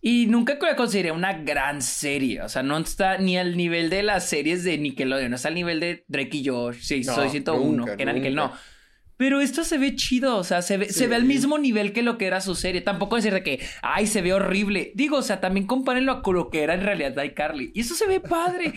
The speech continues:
Speaker 2: <laughs>
Speaker 1: Y siento que está, que, que chido que Paramount Plus lo esté tratando como que
Speaker 2: Es
Speaker 1: la,
Speaker 2: importante,
Speaker 1: o sea, que tenga
Speaker 2: que es un evento.
Speaker 1: No, no. Y aparte de que, no, que lo considere como que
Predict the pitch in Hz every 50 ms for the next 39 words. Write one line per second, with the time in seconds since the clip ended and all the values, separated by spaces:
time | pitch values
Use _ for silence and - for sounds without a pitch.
0 | - - - - - 285 - 294 277 240 339 - 370 370 302 - 277 247 214 214
1 | - - 233 240 - 247 233 247 - 247 247 269 269 269 262 - - 208 185 190
2 | 202 214 226 208 185 - - 156 156 151 151 160 175 175 - 180 180 180 190 185
3 | 180 175 175 180 202 202 - 226 196 175 - - 147 143 139 123 120 - - _
4 | _ _ _ _ _ _ - - - - - - - 233 190 190 190 - - -
5 | 190 202 208 - - - 208 214 - 139 117 214 214 226 - - - 143 131 139
6 | 160 180 175 143 120 120 151 151 - 151 254 330 339 - - 240 226 233 277 277
7 | 247 240 - - _ - _ _ _ _ _ 185 180 247 247 233 240 247 233 240
8 | 240 - - 285 311 339 403 - - 196 190 208 208 208 - 180 180 180 180 196
9 | 247 269 254 208 254 220 214 220 214 208 185 - 208 190 208 214 220 - 285 294
10 | 277 220 - - 180 180 165 151 - - -